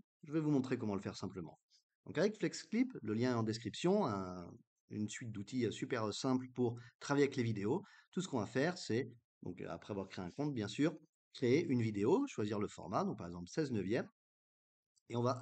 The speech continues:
importer la vidéo qu'on a enregistrée. Donc, euh, par exemple, dans notre cas, c'est une vidéo en anglais à laquelle, euh, admettons qu'on ne comprend rien et on n'a pas besoin de comprendre la vidéo pour générer tous les détails.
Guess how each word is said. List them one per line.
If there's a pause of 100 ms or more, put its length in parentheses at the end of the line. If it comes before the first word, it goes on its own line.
importer (340)
la
vidéo
qu'on
a
enregistrée.
Donc,
euh,
par
exemple,
dans
notre
cas,
c'est
une
vidéo (380)
en
anglais
à
laquelle,
euh,
admettons
qu'on
ne
comprend
rien
et
on
n'a
pas
besoin
de
comprendre
la
vidéo (320)
pour
générer
tous
les
détails.